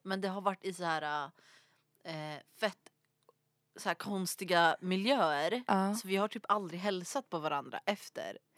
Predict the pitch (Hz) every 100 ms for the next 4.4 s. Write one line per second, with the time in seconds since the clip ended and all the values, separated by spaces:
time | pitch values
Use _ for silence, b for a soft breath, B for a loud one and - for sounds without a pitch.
0 | b b 339 392 370 - 370 349 453 403
1 | 294 190 196 156 - 160 - - 196 160
2 | - - 180 - - 233 240 220 226 294
3 | 214 185 285 440 381 202 - 147 - 147
4 | 147 202 - 190